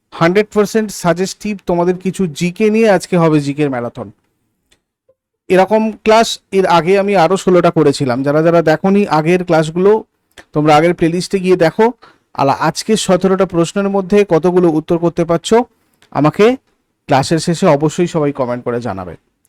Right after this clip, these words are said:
যেমন আজকের ফার্স্ট কোশ্চেন, ভারতের বৃহত্তম হিমবাহ কোনটা? এটা আমাদের র‍্যাপিড সেশন, সুতরাং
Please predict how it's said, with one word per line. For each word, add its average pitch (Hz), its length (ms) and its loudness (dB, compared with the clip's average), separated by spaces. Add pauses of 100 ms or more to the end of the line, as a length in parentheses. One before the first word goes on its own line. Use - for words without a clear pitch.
(520)
যেমন 147 280 2
আজকের 160 260 0
ফার্স্ট 220 340 0
কোশ্চেন, 233 520 0
ভারতের 185 440 2
বৃহত্তম 226 680 2
হিমবাহ 185 520 2
কোনটা? 135 400 -6 (720)
এটা 180 200 2
আমাদের 180 420 2
র‍্যাপিড 190 480 0
সেশন, 233 480 0
সুতরাং 190 600 0